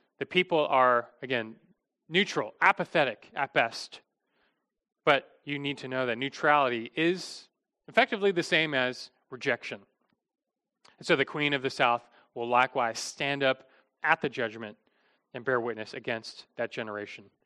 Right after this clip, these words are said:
That they rejected the wisdom of God in Jesus, and so indeed their condemnation will be greater. We have to conclude here, but, but don't let this message fall on deaf ears, that all are left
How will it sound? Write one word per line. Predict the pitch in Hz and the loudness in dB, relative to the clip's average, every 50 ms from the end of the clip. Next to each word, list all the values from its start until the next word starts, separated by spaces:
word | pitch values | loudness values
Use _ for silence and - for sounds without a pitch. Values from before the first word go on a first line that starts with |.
| _ _ _ _ - _ _ _ _ _ | _ _ _ _ -20 _ _ _ _ _
That | 143 135 135 | -4 0 2
they | 139 131 | 2 2
rejected | 120 131 120 113 - 110 131 143 151 175 - - - 151 131 120 123 - _ _ _ | 2 0 -4 -4 -8 -2 4 4 4 4 4 2 0 0 0 0 -4 -10 _ _ _
the | - 120 | -8 -6
wisdom | 113 120 127 127 120 131 127 | -4 -2 -2 -2 -4 -6 -8
of | 117 104 | -8 -6
God | - 113 104 104 104 107 101 - _ _ _ _ _ | -4 -4 -2 -2 -4 -6 -8 -12 _ _ _ _ _
in | 131 113 110 | -18 -16 -14
Jesus, | - - 143 147 139 147 151 143 - - - - - _ _ _ _ _ _ _ _ _ _ _ | -12 -8 -6 -6 -4 -4 -6 -6 -6 -8 -10 -12 -14 _ _ _ _ _ _ _ _ _ _ _
and | 117 107 - | -20 -16 -10
so | - 120 113 | -8 -8 -8
indeed | 113 120 131 131 120 | -6 -4 -4 -2 -2
their | 127 117 | -2 -4
condemnation | - - - 123 123 131 123 120 110 107 - - 123 113 | -4 -4 -6 -6 -6 -6 -8 -8 -10 -10 -10 -12 -14 -14
will | 107 110 113 110 | -10 -10 -10 -10
be | 101 113 107 104 104 _ _ _ _ _ _ _ | -8 -10 -12 -12 -14 _ _ _ _ _ _ _
greater. | _ 120 113 113 113 104 104 95 - _ _ _ _ _ _ _ _ _ _ _ _ _ _ _ _ _ _ _ _ _ _ _ _ _ _ _ - - _ _ _ _ _ | _ -6 -4 -2 -2 -4 -6 -10 -16 _ _ _ _ _ _ _ _ _ _ _ _ _ _ _ _ _ _ _ _ _ _ _ _ _ _ _ -20 -20 _ _ _ _ _
We | 160 170 | 4 4
have | 170 | 4
to | - 180 | 4 2
conclude | 143 160 143 - 180 175 165 | 0 -2 -2 0 0 0 2
here, | 147 156 160 156 | 4 4 4 6
but, | 143 143 143 - | 4 4 2 0
but | - 139 | 0 0
don't | 190 214 233 | 0 2 2
let | 247 233 | 2 4
this | 262 240 - - - - | 2 2 2 -2 -8 -12
message | - 170 170 190 196 - 175 151 - | -4 0 2 2 2 0 -4 -12 -12
fall | - - - 175 160 156 165 170 160 | -14 -8 0 4 6 6 6 6 4
on | 156 156 151 147 143 127 | 2 0 -2 -2 -4 -6
deaf | 113 110 147 143 139 - | 0 4 4 4 4 4
ears, | 151 147 143 143 143 131 113 - - - - _ - - _ _ _ _ - | 0 -2 0 2 0 0 -2 -4 -10 -16 -18 _ -20 -20 _ _ _ _ -8
that | 131 - - | -8 -6 2
all | - 151 165 185 208 214 208 | 4 6 8 8 8 8 6
are | 202 180 | 6 6
left | 156 160 170 185 - - - - | 6 6 6 6 4 -2 -16 -20